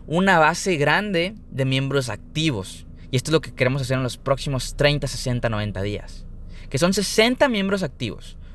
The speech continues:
¿ok? En nuestra comunidad. Sesenta miembros activos, sesenta emprendedores en Monterrey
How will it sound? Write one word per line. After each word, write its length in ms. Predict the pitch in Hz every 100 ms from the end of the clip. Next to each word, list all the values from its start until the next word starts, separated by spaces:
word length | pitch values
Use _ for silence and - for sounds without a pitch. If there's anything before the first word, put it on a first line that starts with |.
| -
¿ok? 160 | 113
En 180 | 131 139
nuestra 340 | 147 156 151
comunidad. 420 | 143 135 127 113 98
Sesenta 320 | 127 160 190
miembros 300 | 185 185 147
activos, 240 | - 113
sesenta 440 | 123 - 185 190 202
emprendedores 760 | 196 190 147 131 135 147 160 - -
en 120 | 123 135
Monterrey 680 | 156 170 196 165 139 156